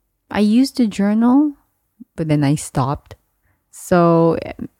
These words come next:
it's nice to know that at least one of <laughs> us is doing the journals to be able to document that aspect of our life as well. 'Cause alam ko naman na Jarek doesn't just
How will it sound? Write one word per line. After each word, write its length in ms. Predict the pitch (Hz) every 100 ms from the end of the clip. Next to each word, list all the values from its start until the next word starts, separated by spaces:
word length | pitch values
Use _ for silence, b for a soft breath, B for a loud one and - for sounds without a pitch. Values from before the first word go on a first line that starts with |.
| _ _ -
it's 320 | 190 - -
nice 320 | 175 165 202
to 160 | - 196
know 220 | 165 170
that 160 | 165 170
at 80 |
least 160 | 170 175
one 200 | 196 180
of 100 | 226 196
<laughs> 40 |
us 160 | 277 226
is 140 | 269
doing 320 | 214 240 277
the 120 | 240 214
journals 480 | 185 175 165 170
to 80 | 180
be 100 | 170
able 160 | 165 175
to 80 | 165
document 640 | 160 156 - 160 156 156
that 160 | 151 143
aspect 400 | 143 160 - 156
of 80 | 143
our 140 | 151
life 220 | 151 151 -
as 140 | 160
well. 280 | 156 151 151 B B B B B
'Cause 80 | 208
alam 240 | 208 208 202
ko 80 | 190
naman 300 | 185 175 175
na 160 | 160
Jarek 320 | 156 160 156
doesn't 240 | - 160 151
just 180 | 147